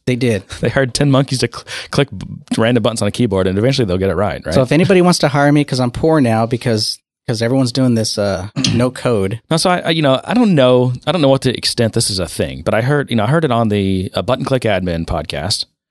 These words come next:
Speaker 2: Where else? Did, where have you seen? Is this a, is this a th-, thing outside of, like, the Salesforce world, or is this just a, a little Salesforce thing?
Speaker 1: I think it's a Salesforce
Speaker 2: Okay.
Speaker 1: thing.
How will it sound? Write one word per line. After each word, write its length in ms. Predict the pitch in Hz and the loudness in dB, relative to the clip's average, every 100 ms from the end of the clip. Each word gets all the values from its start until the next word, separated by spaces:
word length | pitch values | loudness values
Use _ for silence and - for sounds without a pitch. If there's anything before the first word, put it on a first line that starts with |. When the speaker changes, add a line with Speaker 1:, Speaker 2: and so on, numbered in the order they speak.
| _ _ _ _ _ _ _ _ | _ _ _ _ _ _ _ _
Speaker 2:
Where 120 | 127 127 | 0 0
else? 140 | 110 | 0
Did, 180 | - 104 | -4 -2
where 100 | 110 | 0
have 100 | 123 | -2
you 60 | |
seen? 160 | 117 - | -2 0
Is 80 | 143 | 0
this 140 | 220 | 2
a, 120 | 190 - | 0 -2
is 120 | 135 | -2
this 140 | 208 175 | 0 -2
a 60 | |
th-, 140 | - - _ | -6 -10 _
thing 340 | - 139 143 135 | -4 0 0 0
outside 380 | 131 - 123 123 | -2 0 0 0
of, 80 | |
like, 140 | 113 - | -2 -4
the 40 | |
Salesforce 460 | - 123 - 135 - | -2 -2 -2 -4 -2
world, 180 | 139 120 | -2 0
or 100 | 98 | 0
is 100 | 101 | -2
this 120 | 90 | -4
just 280 | 95 87 90 | -4 -4 -4
a, 60 | 85 - | -4 -4
a 100 | 90 | -4
little 180 | 104 87 | -2 -4
Salesforce 460 | - 82 - 80 | -4 -4 -4 -6
thing? 240 | - 57 - - | -8 -12 -16 -10
Speaker 1:
I 40 | - | -4
think 180 | 196 131 | -2 -2
it's 100 | 113 | -4
a 40 | |
Salesforce 420 | - 82 - 101 | -6 -6 -4 -4
Speaker 2:
Okay. 140 | 95 | -4
Speaker 1:
thing. 80 | 65 | -10